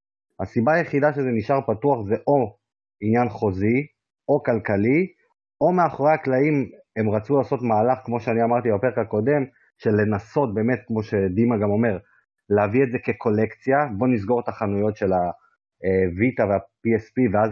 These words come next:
נביא את זה כחלק משירות חדש, אה, אתה יודע, old school collection דרך הפלוס או דרך הנאו, ולהביא לנו את המשחקים האלה,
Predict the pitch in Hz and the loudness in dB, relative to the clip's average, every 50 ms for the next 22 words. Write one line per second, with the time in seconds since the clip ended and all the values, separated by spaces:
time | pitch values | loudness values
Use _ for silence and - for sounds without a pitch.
0 | 104 110 98 101 120 120 104 101 101 - - 98 - - 123 123 120 - 110 104 | 0 -2 0 2 0 0 0 0 -2 -2 -4 -6 -2 0 -2 -2 0 -2 -4 -2
1 | 104 98 - - - - 107 98 107 117 117 117 - - 104 98 113 117 113 110 | -2 -4 -4 -8 -4 -2 -2 0 2 0 -2 -2 -2 -4 -2 0 2 0 0 0
2 | - - 98 95 95 92 90 90 92 - _ _ _ _ 95 98 110 107 98 87 | -4 -6 -4 -4 -2 -2 -4 -6 -8 -12 _ _ _ _ -2 0 2 2 0 0
3 | - - _ _ _ _ _ - 135 135 - - - 139 131 113 - 120 117 127 | -4 -10 _ _ _ _ _ 0 0 0 0 -2 0 0 0 2 2 0 2 2
4 | 131 131 - - 104 101 110 120 110 101 104 101 - _ 135 147 151 147 135 113 | 2 0 0 -2 0 2 2 2 2 0 -4 -6 -4 _ 2 4 4 4 4 2
5 | 107 - 107 101 110 127 123 110 107 117 110 127 143 147 143 123 101 101 98 98 | 2 -2 -2 0 2 2 0 0 -2 -2 -2 0 0 0 0 2 2 2 2 2
6 | 98 110 110 110 107 101 101 101 95 90 - - 95 - - 151 170 160 139 123 | 2 2 2 2 0 0 0 -2 -4 -4 -4 -8 -10 -4 -2 0 0 2 0 0
7 | 117 120 123 | 2 2 2